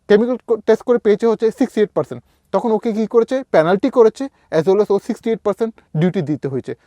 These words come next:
So তাহলে ওর কস্টিংটা অনেক বেড়ে যায়। So এখানে কিন্তু আপনার it's very important that আপনি কারেক্ট এইচএস কোড with correct description, এইচএস কোড প্লাস প্রোডাক্ট ডেসক্রিপশন,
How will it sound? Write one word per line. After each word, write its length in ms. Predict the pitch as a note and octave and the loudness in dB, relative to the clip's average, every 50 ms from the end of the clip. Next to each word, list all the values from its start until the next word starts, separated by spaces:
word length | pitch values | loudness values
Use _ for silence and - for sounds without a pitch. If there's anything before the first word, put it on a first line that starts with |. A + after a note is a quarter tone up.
| _ _ _ _ | _ _ _ _
So 60 | - C#4+ C#4 - _ _ _ _ _ _ - | -2 -2 -2 -4 _ _ _ _ _ _ 0
তাহলে 260 | F#3 F#3+ A#3+ B3 C4+ - - G3+ | 0 0 0 -4 -6 -4 0 2
ওর 100 | G#3 A#3 B3 - _ - - | 2 2 2 0 _ -2 -2
কস্টিংটা 360 | G#3+ G#3+ - - C#4+ C#4 - C#4 A#3+ | -2 0 0 -4 -2 0 0 0 2
অনেক 120 | G#3+ G#3+ E3 C3+ | 2 0 0 2
বেড়ে 140 | D3 C#3 C3 - | 2 2 2 0
যায়। 120 | C3 G#2+ - _ _ _ _ _ _ _ _ - | -4 -8 -8 _ _ _ _ _ _ _ _ -6
So 60 | C4+ A#3 - A#3+ | -4 -4 -2 -2
এখানে 240 | A#3+ - D4 D4+ D#4 E4+ - D4 | -2 -2 -2 -2 -2 -2 -2 -4
কিন্তু 200 | C#4+ C4 - D#4 D#4 - _ _ _ _ _ _ - E3 | -2 -2 -2 -4 -6 -6 _ _ _ _ _ _ -4 -4
আপনার 200 | D#3+ F3+ F3+ F3+ F#3 - | -2 -2 -2 -4 -2 -4
it's 120 | F3+ E3+ D3 D#3 | -4 0 4 6
very 140 | G#3 C#4+ D4+ C#4 | 6 6 6 4
important 300 | A#3+ - B3+ A#3 A3 A#3+ A#3 A#3+ | 2 2 2 2 2 2 0 0
that 100 | B3 - F3 | 0 0 -2
আপনি 140 | E3 - E3+ E3+ - | -4 -4 -4 0 2
কারেক্ট 220 | G3+ A3 C4+ - A#3+ A3+ | 2 2 2 0 -2 -4
এইচএস 200 | - B3+ A3 - - A#3+ | -2 -4 -8 -4 0 0
কোড 140 | A#3+ A3+ - _ _ _ _ _ _ _ _ _ _ - E3+ E3+ | 0 0 0 _ _ _ _ _ _ _ _ _ _ -2 0 2
with 140 | G#3+ G#3 - _ _ _ - | 2 2 0 _ _ _ 2
correct 240 | G3 A3+ C4 G#3 F#3 G3+ | 4 4 4 4 2 0
description, 480 | - - - - A#3 - - - F3 C#3+ - _ _ _ _ - _ _ _ _ _ - - _ _ - D#3+ | -2 -2 -2 -6 -4 -4 -4 -6 -6 -6 -8 _ _ _ _ -20 _ _ _ _ _ -20 -20 _ _ -6 -4
এইচএস 220 | D#3+ - B3 - - - | -4 -4 -6 -8 -4 -2
কোড 140 | C#4+ D4 - _ _ _ - | -2 -2 -2 _ _ _ 0
প্লাস 160 | G#3+ C4 C#4 - - - | 2 2 2 0 -2 2
প্রোডাক্ট 240 | G#3 G3 G#3 F3+ D#3+ | 4 4 4 4 2
ডেসক্রিপশন, 440 | D3 - - - F3+ E3 - D3+ A#2 | -2 -4 -4 -6 -6 -6 -6 -6 -10